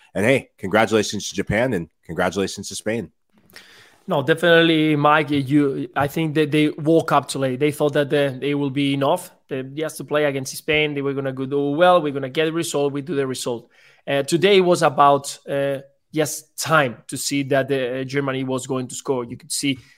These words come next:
Speaker 2: I mean, I'm still, listen, Musiala, oh, what a player. I mean,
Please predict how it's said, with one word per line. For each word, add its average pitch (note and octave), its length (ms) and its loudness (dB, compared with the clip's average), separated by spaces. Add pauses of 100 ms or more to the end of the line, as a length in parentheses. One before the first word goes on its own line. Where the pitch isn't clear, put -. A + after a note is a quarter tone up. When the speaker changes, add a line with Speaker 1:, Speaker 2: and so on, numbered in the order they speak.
(120)
Speaker 2:
I C3+ 80 -2
mean, C#3 300 -2 (400)
I'm D#3 200 4
still, D#3+ 500 0
listen, C#3 440 -4 (380)
Musiala, D3 600 2 (100)
oh, C#3+ 80 0
what C#3+ 240 -2
a A#2 60 -4
player. B2 500 -8
I C3 80 -6
mean, C3 240 -4